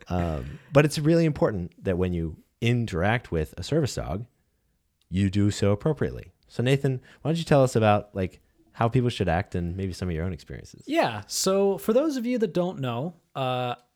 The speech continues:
Speaker 2: I actually do have a service dog. I am accompanied by a beautiful yellow lab named Blake.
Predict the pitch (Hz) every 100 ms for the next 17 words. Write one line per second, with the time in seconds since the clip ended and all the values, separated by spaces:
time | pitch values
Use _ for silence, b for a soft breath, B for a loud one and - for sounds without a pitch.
0 | _ _ 143 156 202 - 220 226 311 220
1 | 123 - 113 113 - 123 127 123 143 143
2 | 151 131 139 135 123 120 120 120 110 123
3 | 123 - 127 123 123 123 117 117 131 170
4 | 143 123 117 120 - _ 120 117 - -